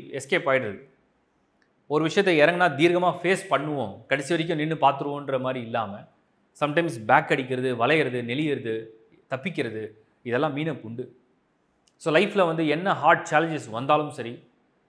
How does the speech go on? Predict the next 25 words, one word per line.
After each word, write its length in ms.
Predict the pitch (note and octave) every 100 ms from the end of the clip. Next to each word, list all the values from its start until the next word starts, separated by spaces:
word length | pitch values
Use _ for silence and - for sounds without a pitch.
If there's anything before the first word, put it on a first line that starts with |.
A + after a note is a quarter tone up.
| _
இல்ல 80 | C3 C3
எந்த 120 | E3+
விஷயத்துல 320 | E3+ D3 D3+ C#3
நம்ம 180 | B2 A#2
வந்து 180 | B2+ C3+
தீர்க்கமா 280 | B2+ C#3 C#3 A#2+
இறங்கினாலும் 360 | C3 C3+ B2+ B2
சரி, 160 | G2+ A2 -
வெற்றி 280 | B2 C#3 F#3+
அடையாம 280 | D#3 D3 D3+ -
பின்னோக்க 360 | D#3 E3+ C#3 B2+
கூடாதுன்னு 320 | A#2+ A#2 A2+
சொல்லி 140 | A#2+ A2
ஒரே 120 | B2+ D3+
குறிக்கோளோட 460 | D#3 E3 C3+ B2 G#2+
இருந்தா 200 | G#2+ A#2+ - _ _ _
நிறைய 200 | G#2 A#2 -
சக்ஸஸ் 300 | G2 G#2+ -
வரும். 220 | F#2 F2+ _ _ _ _ _ _ _ _ -
இதுதான் 300 | G#2+ B2+ D#3 -
பன்னிரெண்டு 380 | B2+ F3+ F3 C#3
ராசிகளுக்கு 460 | B2 B2 C#3 B2 G#2+
உண்டான 280 | G#2 A#2 D3+
ஒரு 140 | C3+ G#2+
ஒன் 180 | G#2+ D3+